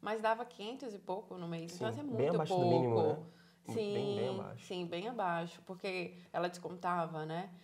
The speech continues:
Speaker 1: O aluguel, comida, porque isso já tava incluso.
Speaker 2: Entendi, entendi.
Speaker 1: Mas eu tinha muito medo, porque a gente ouvia muito falar aqui sobre os landlords, né? Que eu tinha, eu tive casos de colegas que falaram assim, "Ó, meu landlord ma-,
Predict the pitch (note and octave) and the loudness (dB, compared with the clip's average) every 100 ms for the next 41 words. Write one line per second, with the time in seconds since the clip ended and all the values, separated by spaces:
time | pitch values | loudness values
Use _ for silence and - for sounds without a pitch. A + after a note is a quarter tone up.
0 | - _ E3 D#3+ D#3 G#3 G#3 G#3 F#3 E3+ | -20 _ 0 2 2 4 4 4 2 -2
1 | G3 F#3+ F#3+ F#3+ F#3 F3 F3 F3 F3+ F3+ | -6 -6 -4 -4 -4 -4 -6 -8 -10 -6
2 | F#3+ G3+ F#3+ F3+ E3+ F3 D3+ D3+ D#3+ - | -4 0 0 -2 -6 -8 -8 -10 -12 -10
3 | B2+ A#2+ A2+ A2 A2 - - _ A#2 A#2 | -6 -2 -2 -2 -6 -10 -20 _ -10 -6
4 | A#2 A2+ F#3 F3 E3+ E3+ G3 A3+ A3 G#3+ | -4 -2 0 0 0 -2 -4 -4 -6 -6
5 | - G3 F#3+ G3 A3 G#3+ G#3+ A#3 A#3+ G3+ | -4 -2 -2 -4 -6 -4 -4 -6 -4 -2
6 | A3+ B3 F#3+ D#3+ - F3+ G3+ F#3+ - - | -2 -4 -4 -8 -8 -12 -10 -10 -12 -20
7 | _ - F#3 F#3 G3+ A#3 G#3 A3 A#3 G#3+ | _ -4 -4 -4 -2 -2 0 0 0 -2
8 | A#3 - F#3 F#3 F#3+ - A#3+ A#3+ A3 G3 | -4 -4 -2 -2 -4 -8 -12 -10 -8 -8
9 | G3+ F#3 F#3 F#3 G3 F#3 - F3 F#3 F3+ | -8 -6 -4 -2 -2 -4 -8 -6 -6 -8
10 | - - - _ - F#3+ F3+ F3+ F3 F3 | -18 -20 -20 _ -8 -4 0 2 0 0
11 | F#3+ F3+ F#3 F3 F#3 - F3+ F#3 F#3 E3+ | -4 -4 -6 -8 -10 -2 0 0 -4 -8
12 | F3 E3+ F3+ F3 F#3+ F#3+ F3+ - F3+ F3+ | -10 -6 0 2 2 -2 -10 -8 -8 -4
13 | F#3+ F3+ F3 F3+ F3+ F3+ F3+ F3+ | -4 -2 -4 -2 -2 -4 -6 -12